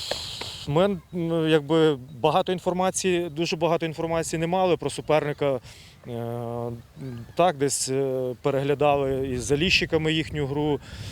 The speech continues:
е, і, м, останній ю-, і матч їхній проти, е, Миколаєва. Ось, деякі з-,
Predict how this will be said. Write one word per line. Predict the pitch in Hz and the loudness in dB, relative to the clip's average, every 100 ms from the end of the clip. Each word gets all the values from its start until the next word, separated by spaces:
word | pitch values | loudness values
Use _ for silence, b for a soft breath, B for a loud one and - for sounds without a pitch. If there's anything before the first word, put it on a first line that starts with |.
| B B 127 | B B -6
е, | 123 120 120 131 | -4 -4 -6 -4
і, | 127 123 120 120 120 117 120 117 120 | -2 0 0 -2 -2 -2 -4 -4 -6
м, | 117 - 139 143 131 123 123 123 | -12 -16 -14 -12 -12 -12 -14 -12
останній | 120 - 147 151 139 | -6 2 2 2 -2
ю-, | 147 143 | -4 -4
і | 135 | -4
матч | 135 139 - | -2 -2 0
їхній | 139 127 135 123 - | -2 -4 -6 -6 -2
проти, | 139 - 135 127 127 123 B B B B 131 | -2 0 -2 0 0 -2 B B B B -8
е, | 123 | -4
Миколаєва. | 127 135 143 175 175 165 147 139 B B B B 127 | -4 0 2 4 6 4 4 0 B B B B -8
Ось, | 127 113 107 | -6 -6 2
деякі | 151 151 147 147 147 139 135 | 2 2 0 0 2 2 0
з-, | 123 | -4